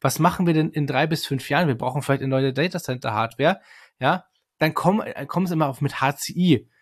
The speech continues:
Ja, dann mache ich halt mein V M ware. Ja, da kannst aber ganz andere Sachen machen. Ja, warum sollte ich denn?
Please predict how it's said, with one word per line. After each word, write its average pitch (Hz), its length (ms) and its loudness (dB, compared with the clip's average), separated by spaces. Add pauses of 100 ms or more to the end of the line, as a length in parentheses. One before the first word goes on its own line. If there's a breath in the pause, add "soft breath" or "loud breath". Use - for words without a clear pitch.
(160 soft breath)
Ja, 127 600 2
dann 127 160 0
mache 135 180 -2
ich - 80 -4
halt 160 140 2
mein 139 140 0
V - 120 -4
M 120 220 -4
ware. 104 80 -4
Ja, 107 140 0
da 135 60 2
kannst 139 220 -4
aber 139 100 -2
ganz 143 140 0
andere 165 240 2
Sachen 117 240 0
machen. 107 220 -8
Ja, 107 80 -10
warum 120 240 -2
sollte 175 300 0
ich - 100 -8
denn? 107 180 -4